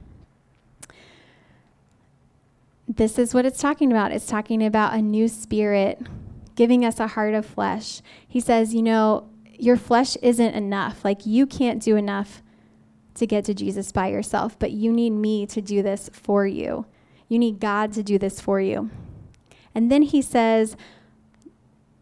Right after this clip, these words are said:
um, if you can go back to, nope, yep. "The wind blows wherever it pleases. You hear its sound, but you can't tell where it's coming from, can't tell where it's going. So is everyone born of the Spirit."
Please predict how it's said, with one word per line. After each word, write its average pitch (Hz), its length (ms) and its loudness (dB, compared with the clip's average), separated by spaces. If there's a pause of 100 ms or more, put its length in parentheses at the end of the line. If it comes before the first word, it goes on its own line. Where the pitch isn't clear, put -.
(120)
um, 208 420 -4
if - 140 -6
you 233 100 0
can 240 160 -2
go 208 160 2
back 196 340 -2
to, 202 760 0 (520)
nope, 226 320 -6 (280)
yep. - 280 -4 (760)
"The 233 100 4
wind 262 260 8
blows 240 380 4
wherever 214 340 4
it 220 140 4
pleases. 202 560 -2
You 226 80 0
hear 233 220 2
its 285 180 0
sound, 214 380 -4
but 175 80 -2
you 214 80 -4
can't - 280 -6
tell 240 140 -2
where 220 120 4
it's 220 120 -4
coming 214 260 -4
from, 214 220 -4
can't 220 240 -4
tell 220 160 -2
where 208 220 0
it's 214 140 -6
going. 208 360 -2
So 247 200 2
is 254 120 4
everyone 233 360 4
born 214 260 0
of 196 100 -4
the 208 120 -2
Spirit." 202 460 -4